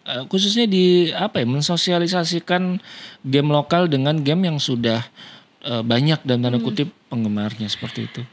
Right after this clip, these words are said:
Speaker 2: Eh, aku belajar bisnis model yang baru sih ketika
Speaker 1: Mhm.
Speaker 2: ngebahas tentang ini. Jadi pas awal itu, let's say gamers di Indonesia itu misalnya ada delapan puluh juta misalnya.
Speaker 1: Hmm.
Speaker 2: Nah, terus yang udah terpapar sama,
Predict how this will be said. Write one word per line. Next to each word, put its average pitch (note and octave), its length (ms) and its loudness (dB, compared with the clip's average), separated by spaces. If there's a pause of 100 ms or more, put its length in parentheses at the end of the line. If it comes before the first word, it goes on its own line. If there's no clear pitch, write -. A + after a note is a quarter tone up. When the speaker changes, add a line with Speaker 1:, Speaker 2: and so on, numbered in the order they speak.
(260)
Speaker 2:
Eh, A3 320 -6
aku A3 180 -8
belajar A3+ 420 -2
bisnis G#3+ 400 -6
model G#3+ 280 -4
yang G#3+ 140 -4
baru A#3 220 -4
sih B3 140 -8
ketika A3 420 -6
Speaker 1:
Mhm. D#3 120 0
Speaker 2:
ngebahas D3 300 0
tentang A3 300 -6
ini. G#3+ 260 -4 (300)
Jadi A3+ 180 -6
pas D4 200 -2
awal A#3 320 -2
itu, A#3 220 -6 (380)
let's A#3+ 220 -4
say E4+ 240 -2
gamers A#3 500 -2
di A#3 220 -4
Indonesia A3 420 -2
itu A3 260 -6
misalnya B3+ 560 -4 (340)
ada A3+ 480 -2
delapan G#3 360 -6
puluh A3+ 160 -8
juta G#3+ 260 -10
misalnya. F#3 460 -10
Speaker 1:
Hmm. D3 400 -2
Speaker 2:
Nah, G3+ 140 -8
terus D4+ 340 -6
yang A3 320 -4 (100)
udah A3+ 300 -4 (140)
terpapar B3+ 840 -4
sama, A#3 800 -2